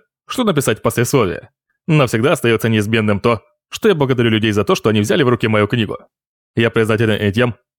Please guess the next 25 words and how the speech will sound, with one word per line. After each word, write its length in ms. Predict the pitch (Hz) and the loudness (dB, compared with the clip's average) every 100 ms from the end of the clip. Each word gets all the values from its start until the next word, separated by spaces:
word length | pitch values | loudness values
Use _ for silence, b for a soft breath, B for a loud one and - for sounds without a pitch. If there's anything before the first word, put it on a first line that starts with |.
| _ | _
кто 160 | - 123 | -6 -2
прочитал 400 | 127 120 156 151 | -2 -2 0 2
мою 160 | 120 | 2
книгу 240 | 110 110 110 | 0 -2 -2
впервые, 500 | - 139 113 - - _ _ _ _ | 0 0 0 -2 -10 _ _ _ _
и 160 | 208 | -2
тем, 160 | 156 123 | 0 -2
кто 100 | 110 | -2
читал 300 | - 113 107 | -2 -2 2
другие 320 | 110 101 160 | 0 2 0
мои 180 | 123 117 | 2 0
книги. 380 | 120 110 107 98 _ _ _ | -2 0 0 -2 _ _ _
Благодаря 500 | 127 117 110 104 104 | -2 0 2 2 2
вам 220 | 107 101 _ _ _ | 0 -2 _ _ _
я 180 | 123 117 | 0 2
могу 160 | 117 | 0
продолжать 400 | 120 117 135 156 | 0 0 0 0
писать. 380 | - - 101 - _ _ _ _ | -2 -2 -4 -6 _ _ _ _
Пожалуйста, 680 | 123 110 139 - - - - _ - | 0 2 0 0 -6 -12 -18 _ -2
поддерживайте 540 | 123 120 190 120 117 | 0 0 2 2 0
меня 240 | 110 104 | 0 0
и 40 | 104 | 0
впредь. 320 | - 107 - _ _ _ | -2 -6 -6 _ _ _
Пока 280 | 123 113 107 | -4 0 0
жив, 220 | 117 117 | 0 -2